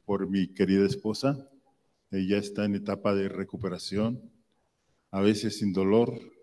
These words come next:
a veces con dolor, eh, fuerte, eh, y en esas estamos, ¿no? A veces duerme, a veces no dormimos, <laughs> pero bueno, es parte de lo que Dios quiere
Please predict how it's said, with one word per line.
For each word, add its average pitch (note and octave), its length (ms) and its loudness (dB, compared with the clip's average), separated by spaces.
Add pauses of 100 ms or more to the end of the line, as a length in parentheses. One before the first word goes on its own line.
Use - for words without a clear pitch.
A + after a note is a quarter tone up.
(760)
a G#2 120 -2
veces A2 480 2
con G2+ 320 -2
dolor, G#2 580 0 (1080)
eh, F#2+ 500 0
fuerte, A2 800 2 (800)
eh, F#2 920 0 (400)
y G2+ 120 -6
en G2 100 0
esas B2 240 -2
estamos, D3+ 400 -2
¿no? D3 240 -6 (640)
A F#2+ 120 -2
veces G2+ 320 2
duerme, A2 260 4
a G#2 60 2
veces G2+ 320 0
no G2+ 100 0
dormimos, A2 680 -2 (600)
<laughs> - 960 -14
pero G#2 220 6
bueno, G#2+ 340 4
es - 120 -2
parte A2 460 2
de G#2 140 4
lo G2 200 0
que G2 260 0
Dios G#2+ 360 2
quiere A2+ 540 6